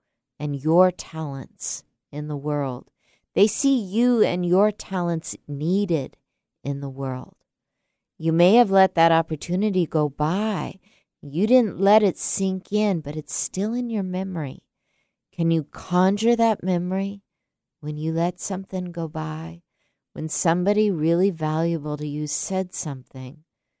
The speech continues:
they recognized your talent.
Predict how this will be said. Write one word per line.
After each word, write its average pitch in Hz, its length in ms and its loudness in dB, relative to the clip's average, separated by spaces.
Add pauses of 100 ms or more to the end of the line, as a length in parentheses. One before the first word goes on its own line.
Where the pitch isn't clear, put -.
(500)
they 160 120 2
recognized 175 1000 0
your 156 80 -8
talent. 170 760 -10